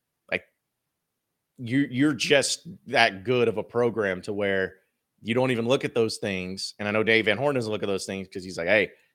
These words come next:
until we win it all, it doesn't matter." Like, that's the expectation. Great. "Oh, we got, are we getting some All-Americans? Okay, cool. Sweet."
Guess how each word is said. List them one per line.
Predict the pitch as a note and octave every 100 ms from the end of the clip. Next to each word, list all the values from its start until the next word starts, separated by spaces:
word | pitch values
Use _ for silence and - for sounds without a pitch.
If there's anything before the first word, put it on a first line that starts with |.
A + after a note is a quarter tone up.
| _
until | - C#3 F#3
we | F3+
win | G2 B2 C#3+
it |
all, | A#2 D3+ A2 F2+ - _ _
it | - G#2+
doesn't | A#2+ A#2+ F2+
matter." | F#2 B2+ F#2 B1 _ _ _ _ _ _ -
Like, | -
that's | C#3+ -
the | D#3+
expectation. | C#3 - G2+ B2+ D#3 - C2+ _ _ _ _ _ _ _ _ _ -
Great. | A2 G3 - - - _ _ _ _ _
"Oh, | D#3+ E3
we | D3+
got, | E3 D#3
are | C3+ C3+ C3
we | D3
getting | D3+ C3 B2+ A2
some | A#2+
All-Americans? | C3+ C#3+ D3 D#3+ E3+ E3
Okay, | D#3+
cool. | C3 E3 B2 - _ -
Sweet." | - A#2+ A#2 -